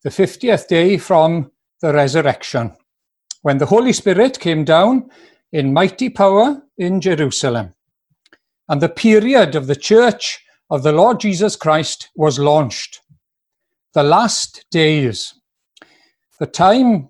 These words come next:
between our Lord's resurrection, his ascension to heaven and seating at the right hand of the Father, and his second coming. These are the days we are living in, the last days. And the Spirit, uh,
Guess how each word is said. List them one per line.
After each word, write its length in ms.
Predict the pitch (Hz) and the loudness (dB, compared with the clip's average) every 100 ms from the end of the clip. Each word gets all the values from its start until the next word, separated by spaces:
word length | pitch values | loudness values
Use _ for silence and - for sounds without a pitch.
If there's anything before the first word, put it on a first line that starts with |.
| - | -14
between 720 | 165 - 196 220 277 180 135 175 | -14 -6 -2 0 2 0 -2 0
our 140 | 156 | 2
Lord's 480 | 156 175 196 147 226 | 4 4 2 0 -8
resurrection, 960 | 160 135 147 165 - - 220 240 233 - _ - | -2 -2 0 -2 -4 -4 0 0 -2 -6 _ -14
his 180 | 147 127 | -10 -10
ascension 600 | - 180 196 - 220 226 | -6 -2 -2 -2 -2 -2
to 120 | 185 | -2
heaven 420 | 180 196 214 226 | 2 2 0 -2
and 180 | 139 110 | -4 -6
seating 720 | - - 185 - 247 247 - _ _ - | -12 -8 -10 -6 -4 -2 -4 _ _ -6
at 180 | 165 | -6
the 100 | - | -2
right 240 | 156 220 - | 0 0 0
hand 240 | 202 202 | -4 -4
of 60 | 190 | -4
the 80 | 202 | -2
Father, 500 | 185 156 143 160 139 _ _ _ _ _ _ - | 0 0 0 -4 -6 _ _ _ _ _ _ -2
and 320 | 165 165 180 | 0 0 -2
his 340 | - 170 151 - | -4 -4 -6 -12
second 640 | - - 151 - 156 151 | -12 -4 -4 -2 -2 -2
coming. 400 | 143 131 123 120 | -2 -2 -2 -6
These 280 | 123 233 185 | -4 -2 0
are 100 | 180 | -2
the 100 | 160 | -2
days 340 | 151 190 190 | 0 0 0
we 120 | 165 190 | 0 0
are 60 | |
living 380 | 208 208 214 165 | 2 0 0 -2
in, 160 | 120 98 _ - | -4 -8 _ -4
the 80 | 135 | 0
last 380 | 151 165 - | 2 0 -4
days. 440 | - 123 104 - - _ _ _ _ _ _ _ _ _ _ _ _ _ - | -4 -4 -6 -14 -20 _ _ _ _ _ _ _ _ _ _ _ _ _ -10
And 120 | 139 | -6
the 60 | |
Spirit, 640 | 135 - 208 247 277 - - 277 | -6 0 0 2 0 -4 -16 -10
uh, 160 | 127 | -10